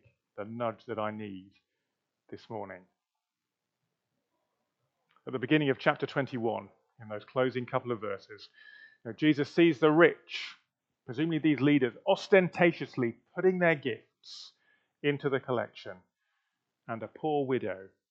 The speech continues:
placing in two small copper coins, worshipping God with all that she had,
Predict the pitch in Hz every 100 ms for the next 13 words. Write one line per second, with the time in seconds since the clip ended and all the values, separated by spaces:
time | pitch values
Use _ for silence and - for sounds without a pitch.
0 | _ - 113 - 120 107 104 - 131 117
1 | - 120 113 107 123 107 110 - 104 92
2 | 92 120 127 139 - 127 117 110 104 107
3 | - 139 127 123 123 - 117 110 113 90